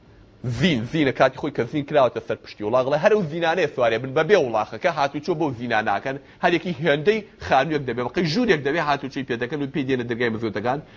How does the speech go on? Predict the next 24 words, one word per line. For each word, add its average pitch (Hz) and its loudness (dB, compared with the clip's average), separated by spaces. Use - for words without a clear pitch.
خۆیان 254 6
پیاوەکان 233 4
دێن 254 0
لە 226 2
دەرگای 233 4
مزگەوتەکانە 220 0
نوێژەکەن، 175 2
گوێ 190 4
نادەنێ 123 2
کچی، - -8
ژنی، 147 -2
خێزانی. 151 2
سێرەکەی 208 0
هیچی 226 -2
لە 170 0
بەرانی 165 0
ڕوود 160 -4
و - -10
قود 160 -2
دەچێ 151 -2
بەڕووتی 151 -2
بۆ 214 2
بازاڕەی 143 -2
پیاساکە، 131 -6